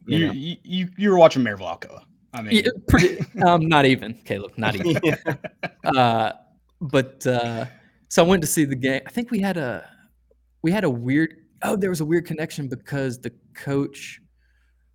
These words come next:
Speaker 1: for the
Speaker 2: It's, uh,
Speaker 1: Wildcats came from Washington State. Am I cor-, or, or they were playing Washington State?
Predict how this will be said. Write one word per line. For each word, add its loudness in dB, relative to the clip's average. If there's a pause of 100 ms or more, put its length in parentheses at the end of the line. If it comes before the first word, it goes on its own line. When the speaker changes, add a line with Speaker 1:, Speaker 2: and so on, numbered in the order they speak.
(540)
Speaker 1:
for 0
the -2
Speaker 2:
It's, -4
uh, 0
Speaker 1:
Wildcats -4
came 0
from -4 (1160)
Washington -4
State. -6
Am -4
I -4
cor-, -14
or, 2 (220)
or 4
they 6
were 4
playing -2
Washington -6
State? -4